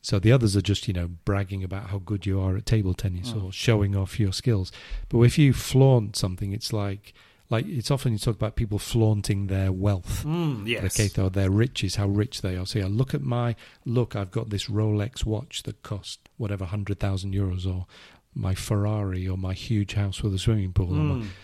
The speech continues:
Speaker 1: beautiful top model, very young girlfriend.
Speaker 2: Mm.
Speaker 1: So it's like, "Look at this thing I've got that you haven't."
Speaker 2: Mm. Yeah, flaunting.
Speaker 1: <laughs> And that's
Speaker 2: Yeah.
Speaker 1: flaunt, and you're putting it in people's faces and to make, often to make them feel bad, no?
Speaker 2: Yeah.
Speaker 1: So I'm gonna make you fo-, feel,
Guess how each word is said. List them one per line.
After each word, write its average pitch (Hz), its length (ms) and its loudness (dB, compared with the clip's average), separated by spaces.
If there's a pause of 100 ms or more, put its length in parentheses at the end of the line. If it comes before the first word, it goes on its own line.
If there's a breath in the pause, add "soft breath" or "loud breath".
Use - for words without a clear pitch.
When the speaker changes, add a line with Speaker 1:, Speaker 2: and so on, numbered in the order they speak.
(240 loud breath)
Speaker 1:
beautiful 113 500 0
top 117 300 -2
model, 98 460 0
very 98 300 0
young 98 300 -2
girlfriend. 95 540 -2
Speaker 2:
Mm. 120 240 -8 (240 loud breath)
Speaker 1:
So - 120 0
it's 101 120 2
like, 98 200 0 (180)
"Look 127 220 0
at 147 160 -2
this 113 200 0
thing 107 340 0
I've 98 200 -2
got 107 360 -4 (180)
that 107 120 -4
you 104 160 0
haven't." 98 500 -6
Speaker 2:
Mm. 107 320 -6 (240)
Yeah, 113 160 -2
flaunting. 101 600 -6
Speaker 1:
<laughs> - 20 -2
And 101 80 2
that's 110 240 0
Speaker 2:
Yeah. - 80 -8
Speaker 1:
flaunt, 127 260 6
and 117 160 4
you're 110 80 6
putting 131 380 8
it 117 80 0
in 113 100 -4
people's 101 320 2
faces 101 480 0
and 92 220 -6
to - 100 -4
make, 98 240 -4 (340)
often 131 240 0
to 120 80 -2
make 110 200 -2
them 107 180 -2
feel 98 300 -4
bad, 101 340 -4
no? 101 140 -2
Speaker 2:
Yeah. 110 260 2 (300 loud breath)
Speaker 1:
So - 200 -4
I'm 120 220 2
gonna 120 160 2
make 113 240 0
you 107 160 0
fo-, - 260 -6
feel, 104 600 -2